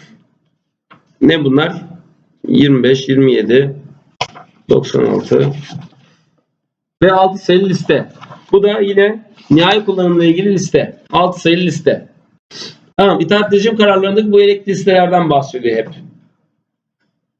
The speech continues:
Siban en son altı sayılı liste. Yani şeyde de var. Tarım ürünlerine ilgili olarak da var. Altı sayılı listede de var.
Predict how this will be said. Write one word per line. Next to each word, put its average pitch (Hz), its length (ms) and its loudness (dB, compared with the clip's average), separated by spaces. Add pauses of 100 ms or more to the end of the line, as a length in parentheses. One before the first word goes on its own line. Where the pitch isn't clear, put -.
(260)
Siban 139 680 0
en 165 140 2
son 180 420 -4 (220)
altı 156 300 0
sayılı 151 280 0
liste. - 500 -4 (1500)
Yani 143 400 0
şeyde 165 300 0
de 165 80 0
var. 117 240 -8
Tarım 180 200 2
ürünlerine 180 400 0
ilgili 170 260 0
olarak 170 340 -4
da - 240 -2
var. - 200 -6 (360)
Altı 151 300 0
sayılı 165 180 -2
listede 156 340 0
de 175 60 2
var. 160 260 -4